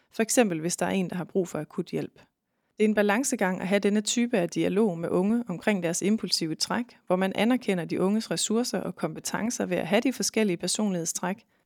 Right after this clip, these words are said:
men samtidig hjælper dem med at indse, hvornår disse træk kan være problematiske for dem selv eller andre. Fremtidig forskning.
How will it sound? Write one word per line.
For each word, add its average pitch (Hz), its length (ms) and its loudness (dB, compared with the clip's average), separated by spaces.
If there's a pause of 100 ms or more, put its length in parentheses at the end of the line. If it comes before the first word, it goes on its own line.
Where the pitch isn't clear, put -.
(160)
men 190 120 -2
samtidig 214 500 2
hjælper 196 260 0
dem 180 120 -8
med 185 80 0
at 160 100 -2
indse, 220 480 0
hvornår 202 320 -2
disse 185 240 -6
træk - 320 -4
kan 160 120 -6
være - 120 -6
problematiske 175 920 -6
for - 160 -8
dem 170 120 -6
selv 226 300 0 (240)
eller 170 180 -4
andre. - 380 -12 (960)
Fremtidig 208 460 0
forskning. - 500 -8